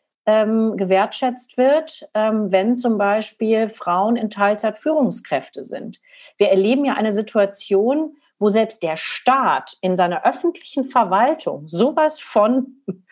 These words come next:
konservativ ist, dass, ähm, dort Frauen, ähm, aber auch Männer, die in Teilzeit tätig sind, die wenigen Männer, die in Teilzeit da tätig sind, keine Führungsaufgaben in der öffentlichen Verwaltung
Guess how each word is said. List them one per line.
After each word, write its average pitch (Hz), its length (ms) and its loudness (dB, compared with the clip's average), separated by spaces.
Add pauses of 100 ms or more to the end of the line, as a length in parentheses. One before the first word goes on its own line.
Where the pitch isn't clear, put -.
(560)
konservativ 220 1080 0
ist, - 540 -6 (400)
dass, 233 420 0
ähm, 226 420 2
dort 220 300 0
Frauen, 269 640 0 (100)
ähm, 233 680 2
aber 180 260 2
auch 139 160 -2
Männer, 208 340 0
die 175 100 -4
in 175 100 -4
Teilzeit 220 520 0
tätig 170 440 0
sind, 208 240 2
die 165 100 -6
wenigen 190 280 2
Männer, 170 220 -2
die 160 80 -4
in 156 80 -6
Teilzeit 170 420 -4
da 156 80 -2
tätig 175 420 -6
sind, 262 220 0 (540)
keine 277 460 0
Führungsaufgaben 330 800 0
in 214 60 0
der 208 140 0
öffentlichen 254 500 -2
Verwaltung 220 920 0